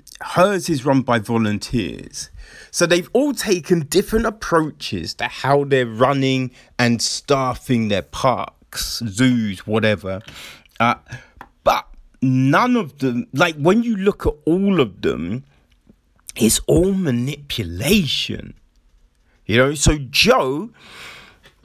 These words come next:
by using, like, these ex-cons, you know, who, yeah, you've come out of prison, it's diff-, like, everyone's, you know, this whole thing of, yeah, you know,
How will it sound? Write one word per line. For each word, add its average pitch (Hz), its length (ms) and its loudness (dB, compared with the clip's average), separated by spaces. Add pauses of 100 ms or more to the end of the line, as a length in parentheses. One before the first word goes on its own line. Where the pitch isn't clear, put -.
by - 180 4
using, 180 880 0
like, 147 220 -4
these 135 300 -2 (100)
ex-cons, - 1500 -2 (720)
you 160 120 0
know, 175 100 4
who, 165 540 -2 (500)
yeah, 202 220 2
you've 131 300 -2
come 185 180 2
out 165 160 2
of 135 120 -8
prison, 123 460 0 (320)
it's - 320 0 (380)
diff-, 143 420 0
like, 175 280 0
everyone's, 190 460 0 (220)
you 143 160 4
know, 113 360 0
this 127 240 -2
whole 135 240 2
thing 120 340 2
of, 107 240 -2
yeah, 151 340 2
you 98 220 -2
know, 104 300 0